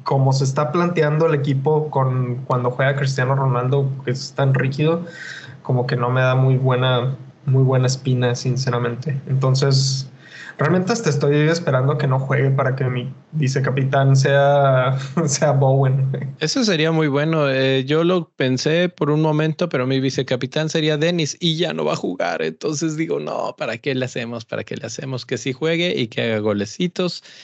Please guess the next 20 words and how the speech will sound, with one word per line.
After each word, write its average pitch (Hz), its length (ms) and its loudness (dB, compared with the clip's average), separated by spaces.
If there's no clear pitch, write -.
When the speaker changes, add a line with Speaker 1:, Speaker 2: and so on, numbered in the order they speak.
Speaker 2:
y 113 140 0
todos 127 340 0
felices 139 420 0
y 135 60 -4
contentos". 165 960 -2
Eh, 147 880 2
en 156 160 0
estos 185 280 -2
momentos, 147 540 0
¿tienes 170 340 0
algún 151 380 0
potencial 151 880 -2
cambio 170 580 -2
en 139 160 -2
tu 143 100 -2
mente 151 400 -4
para 123 200 0
la 123 140 -2
jornada 135 340 0
veintitrés? 135 760 -4